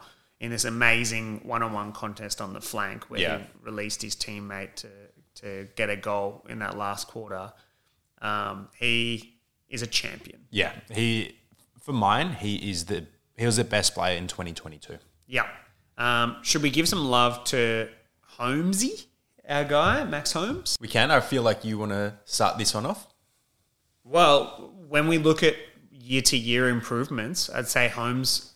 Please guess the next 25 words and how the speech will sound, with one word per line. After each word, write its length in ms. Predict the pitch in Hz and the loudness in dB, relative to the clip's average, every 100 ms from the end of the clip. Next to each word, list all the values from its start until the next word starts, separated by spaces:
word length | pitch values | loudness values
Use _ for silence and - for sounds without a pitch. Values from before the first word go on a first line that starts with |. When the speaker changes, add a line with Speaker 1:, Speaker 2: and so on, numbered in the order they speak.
| _ | _
Speaker 1:
had 140 | 131 117 | 2 2
a 60 | |
large 460 | 113 110 110 120 - - - | 4 4 4 4 0 -6 -12
part 260 | - 117 110 | 0 0 0
to 80 | 120 | -4
do 220 | 120 117 | -4 -4
with 180 | 117 110 | -4 -2
their 140 | 113 | 0
identity 480 | 110 107 110 135 147 | 0 0 -2 0 2
this 240 | 185 - | 2 2
year. 180 | 107 104 | 0 -4
He 100 | 113 | -4
brings 340 | 110 123 127 | -4 -2 0
so 100 | - | 0
much 320 | 135 117 - - | -2 -4 -6 -4
dash 340 | 107 123 - | -4 -2 -2
to 120 | - | -2
their 160 | 139 127 | 0 0
team. 460 | 123 135 135 139 139 - _ _ _ _ | 0 -2 -2 -6 -10 -18 _ _ _ _
He's 140 | - 113 | -8 -6
a 80 | |
really 360 | 101 107 117 117 | -4 -4 -2 -2
good 260 | 110 101 107 | -4 -6 -2
ball 260 | 120 127 | -2 0
user. 640 | 117 120 120 120 113 117 | -2 -4 -2 0 0 0